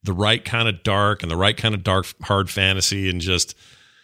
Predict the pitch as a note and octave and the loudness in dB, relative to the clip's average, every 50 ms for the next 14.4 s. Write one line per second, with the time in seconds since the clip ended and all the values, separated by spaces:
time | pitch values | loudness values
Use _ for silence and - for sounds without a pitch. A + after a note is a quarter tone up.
0 | _ _ _ - - F#2+ - - A#2+ B2+ B2+ B2+ B2 A#2 A2 A2 G#2+ - - A#2 | _ _ _ -6 -2 0 2 4 4 4 2 2 2 4 4 4 2 2 0 0
1 | A2 G#2 G2 - - A#2 A2+ A2 G#2 A2 G#2 G#2 G#2 A2+ B2 B2+ B2 A#2+ A#2 A2 | 0 0 -2 -2 0 2 2 2 2 2 2 2 2 0 0 0 2 0 0 0
2 | A2 G#2 G2 - - F#2+ F#2 F#2 F#2+ F#2 F#2 F#2+ F#2+ F#2+ F#2+ F2+ F#2 F#2 G2 G#2+ | 0 0 -2 -2 0 0 0 2 2 0 0 0 -2 0 0 0 0 2 2 0
3 | - - G2 F2 - - - G#2+ G#2 A#2 B2 - B2+ A#2+ A#2 A#2 A#2+ A#2 A2+ A2 | 0 0 -2 -2 -2 0 0 0 0 0 0 -2 -2 -2 -2 -2 0 -2 -2 -2
4 | - G#2 G#2 G#2 G2+ G2 G2 G2 F#2+ F#2+ F2+ F2+ F2+ E2+ E2 D#2+ - G2 G2+ G2+ | -2 -2 -2 0 -2 -2 -2 -2 -2 -2 -2 -2 -2 -4 -4 -4 -4 -4 -4 -4
5 | - - - A2+ A#2 A2+ C3+ C#3 A2+ B2 - - G2+ F2 E2+ G2 G2+ G2 G2 F2+ | -6 -8 -4 -4 -2 -2 -2 0 0 0 0 0 -2 0 0 0 2 2 2 2
6 | F#2+ F#2 F#2 F2 - G2 F2+ F#2 F2+ - F2+ E2+ E2 - - F2+ E2+ F2 F2 E2+ | 2 2 2 2 0 0 0 0 2 2 2 2 2 2 0 0 0 0 -2 0
7 | F2+ F#2 F2 E2+ - - - - - - - A2 G#2 F2 B2+ B2+ C#3 D3+ D3 C3+ | 0 0 0 -2 -4 -8 -16 -20 -8 -4 -4 -4 -2 -2 -2 0 0 0 -2 -2
8 | A#2 - - C3+ C3+ C3 B2 A#2 A#2 A#2 A2+ F#2+ F2 F2+ - _ _ _ _ _ | -4 -4 -4 -4 -4 -2 -2 -2 -2 0 0 0 -2 -4 -8 _ _ _ _ _
9 | _ _ _ _ _ _ _ _ - G2+ F#2+ F2+ - - - - C#3 C#3+ C#3+ C3 | _ _ _ _ _ _ _ _ 0 0 2 2 2 0 2 2 2 4 4 4
10 | - - A#2+ A#2 A#2 A#2+ A2+ G2+ - A2 G#2+ G#2+ G#2+ G2+ A2 G#2 F#2+ F2 E2+ F2 | 2 2 2 2 2 2 0 2 2 2 4 4 4 2 2 2 2 0 -2 -2
11 | E2 - - _ _ _ _ _ _ _ _ _ - A#2+ A#2+ A#2+ A#2+ A#2+ A#2+ A#2 | -4 -6 -6 _ _ _ _ _ _ _ _ _ -4 -2 0 0 2 4 4 4
12 | A2+ G#2+ - - A#2 A2 A2 G#2+ F#2 - - - - C3 A#2 F2 - G#2 G2+ A2+ | 2 2 -2 -2 0 0 0 0 2 2 2 4 4 4 4 4 2 0 2 2
13 | A2+ A2 A2+ G#2+ A#2 A2+ - G#2 G2+ - - - A#2 A2+ A#2 A2+ G#2 - G#2+ G2 | 4 2 4 2 2 0 2 0 0 -2 -2 0 0 2 4 2 2 2 0 0
14 | F#2 F2+ F2+ F#2 F2+ F2 E2 | 2 2 2 0 -2 -4 -8